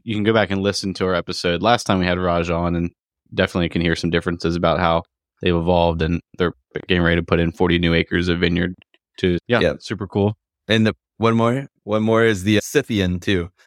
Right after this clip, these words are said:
Speaker 2: That's the one he collabs with
Speaker 1: Right.
Speaker 2: Abe Schoner and L A River Wine Company. That's for those in California. You might be able to find those. Phelan Farms, I think, is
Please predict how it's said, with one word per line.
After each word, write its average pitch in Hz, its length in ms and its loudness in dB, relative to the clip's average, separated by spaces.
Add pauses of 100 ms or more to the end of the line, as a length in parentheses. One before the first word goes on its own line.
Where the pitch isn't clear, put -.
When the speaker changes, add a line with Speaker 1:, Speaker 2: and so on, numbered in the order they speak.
Speaker 2:
That's 107 160 -2
the 110 80 2
one 101 140 2
he 104 120 0
collabs 92 500 0
with 92 140 -4
Speaker 1:
Right. 92 60 2
Speaker 2:
Abe 92 80 0
Schoner 92 460 2
and 87 220 -2
L 101 120 4
A 101 60 4
River 92 220 2
Wine 90 260 2
Company. 104 540 -6
That's - 280 -2
for 101 160 2
those 104 240 0
in 92 260 -6 (240)
California. 92 680 -2
You 98 140 0
might 90 140 0
be 87 60 -2
able 87 140 -2
to 87 60 -6
find 90 240 -2
those. 90 220 0
Phelan 135 320 0
Farms, 135 320 0
I 101 60 2
think, 120 240 0
is 95 180 0